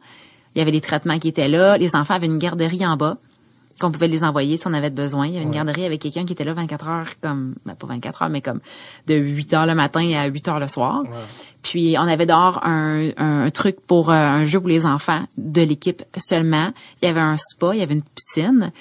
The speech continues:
Speaker 1: il y avait un terrain de soccer, il y avait, euh, une espèce de gym incroyable qui, pour les joueurs, puis que nous, les femmes, on pouvait utiliser à des certaines heures. Donc, on avait un setup incroyable.
Speaker 2: C'est
Speaker 1: C'est
Speaker 2: simple, habiter là. C'est
Speaker 1: C'était
Speaker 2: bien plus
Speaker 1: simple.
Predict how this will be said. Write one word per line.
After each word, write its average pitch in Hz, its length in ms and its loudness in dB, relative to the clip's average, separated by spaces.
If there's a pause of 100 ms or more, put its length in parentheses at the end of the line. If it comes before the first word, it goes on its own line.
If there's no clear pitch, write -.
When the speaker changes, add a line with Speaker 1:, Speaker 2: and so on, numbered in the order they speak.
(260)
Speaker 1:
il 165 40 0
y - 20 2
avait 156 120 2
un 156 80 2
terrain 170 420 -2
de 151 280 0
soccer, 180 600 -2 (680)
il - 80 -6
y 156 40 2
avait, 156 460 2
euh, 139 360 0
une 135 60 -2
espèce 151 280 -4
de 147 160 -2
gym 160 220 -2
incroyable 160 640 2 (360)
qui, - 140 -14
pour 165 160 -2
les 151 140 2
joueurs, 175 200 2
puis - 140 -20
que 165 80 -2
nous, 160 160 0
les 160 120 0
femmes, 170 220 -2
on 147 160 -2
pouvait 156 200 -6
utiliser 151 320 -4
à 165 40 -2
des 156 120 0
certaines 147 360 -6
heures. 143 200 -2 (420)
Donc, 170 260 0
on 151 100 -4
avait 143 180 -2
un 180 80 -2
setup 165 440 -6
incroyable. 139 560 -4 (460)
Speaker 2:
C'est 120 380 -6
Speaker 1:
C'est 151 140 -4
Speaker 2:
simple, 151 360 -6
habiter 117 300 -12
là. 117 120 -16 (220)
C'est - 200 -6
Speaker 1:
C'était - 60 -6
Speaker 2:
bien 147 100 0
plus 147 80 0
Speaker 1:
simple. 208 140 2